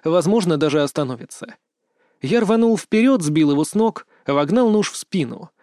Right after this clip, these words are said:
пробил бронированную мышцу и попал в позвоночник. Он дернулся впервые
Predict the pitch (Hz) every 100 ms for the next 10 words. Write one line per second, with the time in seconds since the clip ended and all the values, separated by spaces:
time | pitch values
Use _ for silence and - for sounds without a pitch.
0 | _ - 175 156 151 151 151 156 147 147
1 | 147 147 175 - 135 123 143 165 160 -
2 | 143 170 175 147 - - - _ _ _
3 | _ - 147 127 127 190 127 - - -
4 | - 202 208 240 156 -